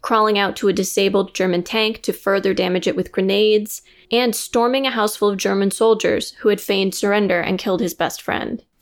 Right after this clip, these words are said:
In perhaps his most famous action, he mounted an abandoned, burning M ten tank destroyer, shooting his carbine and the tank destroyer's fifty caliber machine gun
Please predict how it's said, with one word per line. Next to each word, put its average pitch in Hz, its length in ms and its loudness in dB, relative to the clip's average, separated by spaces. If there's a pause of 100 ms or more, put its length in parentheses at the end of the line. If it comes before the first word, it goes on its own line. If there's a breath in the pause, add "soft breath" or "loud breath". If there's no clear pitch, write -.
In 214 120 2
perhaps 214 300 0
his 214 140 2
most 208 260 2
famous 294 340 4
action, 190 520 -2
he - 160 -4
mounted 214 420 2
an 202 140 2
abandoned, 220 760 0
burning 233 520 2
M 208 280 0
ten 208 320 0
tank 233 300 -2
destroyer, 104 680 -2 (160 loud breath)
shooting 254 400 0
his 277 140 -4
carbine 196 560 0
and 214 240 2
the 247 40 2
tank 240 280 -2
destroyer's 196 560 0
fifty 247 320 0
caliber 190 380 0
machine 214 340 2
gun 160 380 -2